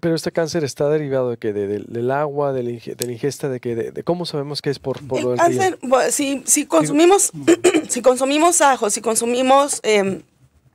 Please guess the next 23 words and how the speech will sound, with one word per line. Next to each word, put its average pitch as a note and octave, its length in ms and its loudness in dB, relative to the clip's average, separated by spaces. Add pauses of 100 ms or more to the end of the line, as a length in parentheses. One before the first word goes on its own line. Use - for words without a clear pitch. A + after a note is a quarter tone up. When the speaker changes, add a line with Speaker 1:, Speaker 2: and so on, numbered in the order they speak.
(560)
Speaker 2:
agua A#3+ 300 6
Speaker 1:
Esos F3+ 140 -2
Speaker 2:
contaminada, D#3 340 0
Speaker 1:
productos, D3+ 220 -6
sí. C#3+ 120 -12
Speaker 2:
es C4 160 2
producto, A3 480 2
ajá. G3+ 220 0
Speaker 1:
Sí, E3+ 80 -2
pero D#3 160 4
hay D#3+ 80 2
un F#3 80 -2
estudio F3 320 -2
que D#3+ 100 -4
lo C#3+ 100 0
arroja D#3+ 280 -2
y D3+ 40 0
digo, C3+ 140 2
yo, C3 320 -8
yo D#3+ 400 0
al G#3 100 -2
igual D3+ 180 0
que - 60 -6